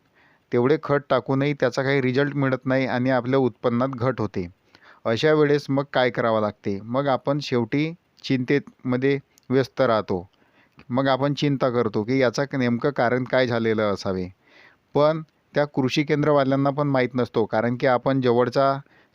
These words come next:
सल्ला म्हणून कृषी केंद्रवाल्यांना मग सांगत असतो की, "भाऊ, आमच्या जमिनीमध्ये हे, हे, हे प्रॉब्लेम झालेले आहेत,"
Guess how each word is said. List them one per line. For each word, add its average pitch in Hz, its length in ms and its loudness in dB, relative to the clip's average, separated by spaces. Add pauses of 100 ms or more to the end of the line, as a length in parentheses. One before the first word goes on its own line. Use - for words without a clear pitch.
सल्ला 127 260 2
म्हणून 139 260 0
कृषी 135 300 0
केंद्रवाल्यांना 139 600 2
मग 139 160 0
सांगत 131 360 -2
असतो 131 240 -2
की, 127 140 -4
"भाऊ, 117 560 0
आमच्या 113 360 0
जमिनीमध्ये 123 680 0 (760)
हे, 113 360 -8
हे, - 100 -6
हे 131 320 4
प्रॉब्लेम 123 420 2
झालेले 110 340 0
आहेत," 101 140 -2